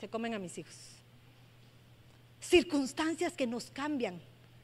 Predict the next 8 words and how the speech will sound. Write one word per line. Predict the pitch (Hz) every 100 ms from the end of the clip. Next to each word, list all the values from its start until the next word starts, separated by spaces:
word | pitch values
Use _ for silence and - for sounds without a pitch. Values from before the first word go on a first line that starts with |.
| - - - - -
nuestras | 220 220 - 214 -
actitudes. | 202 - 202 - 226 196 165 - - - - - - - - - - - - - - - - - - - - - -
Entonces | - 285 339 349 370
Isaías | 370 - 302 349 403
nos | 277 311 -
exhorta, | 427 - 466 571 - 202 - - -
"Lavaos, | 285 285 311 349 370
limpiaos, | 339 302 - 359 359